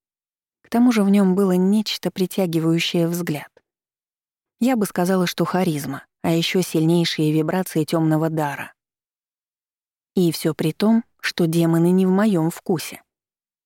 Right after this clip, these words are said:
«Иди с миром», заявила ему, на что он, усмехнувшись, прошёл в зал. «Знаешь, кто это?» восторженным голосом зашептала мне в ухо Лоурен.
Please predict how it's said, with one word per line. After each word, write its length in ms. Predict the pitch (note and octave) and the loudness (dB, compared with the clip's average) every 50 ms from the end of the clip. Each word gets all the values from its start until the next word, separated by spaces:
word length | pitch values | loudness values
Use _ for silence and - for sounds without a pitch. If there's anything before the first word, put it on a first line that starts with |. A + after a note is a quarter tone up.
| _ _ _ _ _ _ _ _ | _ _ _ _ _ _ _ _
«Иди 300 | - B3+ B3+ A#3+ B3+ A3+ | 0 2 2 2 2 0
с 120 | - - - | 0 0 0
миром», 400 | F3+ D#3 D3 D3 D3+ E3+ F#3 - _ _ _ _ _ - | 0 0 0 -2 -6 -8 -10 -14 _ _ _ _ _ -8
заявила 520 | F3 D#3 D#3+ D#3+ D#3 D#3 D3+ D#3 D3+ D3+ | -4 -2 0 0 2 2 2 2 2 2
ему, 400 | D#3 D3+ D#3 D3+ D3+ D3+ - F3 - _ - | 2 2 2 0 0 -2 -4 -10 -12 _ -2
на 120 | G3+ A3+ A3+ | -2 0 0
что 180 | - - B3 | -2 -2 0
он, 200 | A3+ A#3 B3 A#3 | 2 2 2 2
усмехнувшись, 720 | F3+ - - F3 D#3+ - - F3 G3 G#3 - - D3 - - | 2 0 0 -2 -2 -2 -2 -2 -2 -2 -2 -4 -6 -6 -6
прошёл 360 | - D#3 - - - D#3 D#3 | -8 -8 -6 -4 -4 -2 0
в 120 | D#3 D#3+ | 0 -2
зал. 320 | D#3+ D#3 C#3+ C#3 C#3 - _ _ _ _ _ _ _ _ _ _ _ _ _ _ _ _ _ _ _ _ - | -2 -4 -6 -8 -12 -16 _ _ _ _ _ _ _ _ _ _ _ _ _ _ _ _ _ _ _ _ -4
«Знаешь, 500 | F#3+ E3 E3 D#3+ E3 F#3+ A3 A3+ - - | -2 0 2 2 2 2 0 0 -2 -6
кто 260 | - - - - G3+ E3 | -8 -10 -6 -4 -2 -2
это?» 340 | D3 D3+ - - - - - _ _ _ _ _ _ _ _ _ _ _ | -2 -4 -8 -10 -14 -16 -16 _ _ _ _ _ _ _ _ _ _ _
восторженным 800 | - D#3+ D#3+ D3+ - - - D#3 C#3+ D3 D3 D3 D3 D3 D3+ D3+ | -6 -4 -4 -4 -4 -4 -4 -4 -2 -2 0 0 2 2 2 2
голосом 420 | D3 D#3+ E3+ G#3+ G#3+ - - E3+ D#3+ | 0 0 -2 -2 -4 -4 -4 -4 -2
зашептала 540 | D#3 D3 - D#3+ D#3 - - E3 E3+ F3 D#3+ | -2 -2 -4 -4 -6 -4 -4 -2 0 0 2
мне 220 | D#3+ D#3+ D#3+ D#3 | 2 2 2 2
в 100 | D3+ D#3+ | 0 -2
ухо 160 | D#3+ - F#3 | -2 -2 -2
Лоурен. 500 | F3+ F3+ F3 D#3 D3 D3 - D3 - F#3 | -2 0 0 0 -2 -4 -6 -8 -12 -16